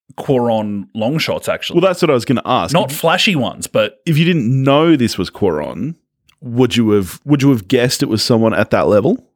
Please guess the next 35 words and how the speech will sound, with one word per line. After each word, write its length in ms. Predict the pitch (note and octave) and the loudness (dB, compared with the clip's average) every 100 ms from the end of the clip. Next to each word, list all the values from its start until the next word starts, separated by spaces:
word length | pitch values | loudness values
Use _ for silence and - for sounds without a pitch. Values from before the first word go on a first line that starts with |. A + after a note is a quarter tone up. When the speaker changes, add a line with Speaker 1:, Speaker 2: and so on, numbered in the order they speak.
| _ _ _ _ _ _ - | _ _ _ _ _ _ -6
Speaker 1:
Yeah, 220 | G#3+ C#3+ | -2 0
it, 260 | A2 C#3+ | 0 0
it's 200 | - D3 | 0 0
not 200 | E3 C#3+ | 0 0
like 200 | A2+ A2 | 0 -2
watching 360 | A2 A2 - A2+ | -2 -4 -2 -2
the 80 | G#2 | 0
visual 260 | G#2+ F#2+ | -2 -2
style 300 | F2 - F#2+ | -4 -2 -2
of 80 | F2 | -2
Children 340 | - A2+ F2 E2+ | -2 -2 -4 -8
of 160 | D#2+ | -8
Men, 300 | F#2+ C3+ B2+ | -2 2 2
exactly. 720 | G#2 F#2+ E2+ E2+ - B2+ C#3 - | 2 0 -4 -4 -4 -2 -2 -6
Speaker 2:
<laughs> 40 | C3+ - D3 - - - - | -20 -20 -20 -20 -20 -20 -6
Speaker 1:
But 360 | C#3 F2+ - _ _ _ _ _ _ _ - | -2 -2 -4 _ _ _ _ _ _ _ -4
you 180 | D3+ C#3+ | 2 4
really 360 | D#3 F3 D#3 | 4 4 2
do 200 | C3+ A#2+ | 2 0
feel 320 | - B2+ A2+ G2 | 2 0 2 0
that 160 | G#2 | -2
you're 200 | A2 G#2 | -2 0
in 240 | G2+ G2 F#2 _ _ - | 0 -2 -6 _ _ -6
different 380 | B2 A2 - F2+ | -2 0 0 -2
hands 400 | F#2+ F#2+ F2 E2 | 0 -2 -2 -4
from 160 | G2 F#2 | -4 -4
the 80 | |
first 300 | - F#2+ E2+ | 0 0 0
two 120 | - E2+ | -2 -2
films, 440 | - G2+ D2+ - | -2 -2 -4 -4
don't 220 | F#2 F2+ | -2 -2
you? 160 | G1+ - - _ _ - | -6 -12 -16 _ _ -4
Speaker 2:
You 140 | D#3+ | -2
do, 300 | B2+ C3+ F#2 | 2 0 0
definitely. 500 | F#2 A#2 - F#2+ F#2 | 0 -2 -2 -4 -6